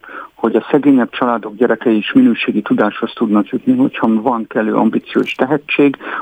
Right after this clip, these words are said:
az az állami felsőoktatás, költségvetési szervformába kell ehhez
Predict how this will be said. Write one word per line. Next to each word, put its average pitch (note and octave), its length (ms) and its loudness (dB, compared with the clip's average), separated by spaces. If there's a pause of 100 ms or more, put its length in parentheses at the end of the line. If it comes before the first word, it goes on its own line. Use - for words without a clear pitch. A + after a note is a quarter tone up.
az B2 140 -2
az B2+ 100 2
állami B2 340 0
felsőoktatás, C3 1080 -2 (280)
költségvetési A#2+ 880 0
szervformába A2 720 0
kell G#2+ 240 0
ehhez G#2+ 360 -4